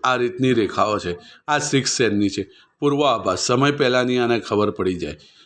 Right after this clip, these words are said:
તેને તેજાબો પણ કહેવાય. આ વ્યક્તિ ક્યાંક જવાનો હોય ને તરત જ એને ઘટનાની ખબર પડી કે આ વસ્તુ થવાની છે અને એક એનું રક્ષાનું કામ થાય.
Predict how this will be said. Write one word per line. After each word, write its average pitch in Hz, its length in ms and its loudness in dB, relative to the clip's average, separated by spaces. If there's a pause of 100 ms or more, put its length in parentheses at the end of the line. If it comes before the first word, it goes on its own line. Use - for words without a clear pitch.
(140)
તેને 127 220 0
તેજાબો 120 520 2
પણ 107 200 0
કહેવાય. 92 240 -2
આ 139 120 2
વ્યક્તિ 135 240 0
ક્યાંક 127 240 -2
જવાનો 120 380 2
હોય 127 100 0
ને 117 120 0
તરત 113 320 0
જ 110 100 2
એને 110 160 2
ઘટનાની 101 440 -2
ખબર 101 200 -4
પડી 101 120 -4
કે 104 100 -4
આ 95 80 0
વસ્તુ 95 300 -8
થવાની 78 420 -12
છે - 120 -20 (360)
અને 113 140 0
એક 127 160 -2
એનું 120 260 4
રક્ષાનું 101 440 -2
કામ 85 220 -4
થાય. - 180 -10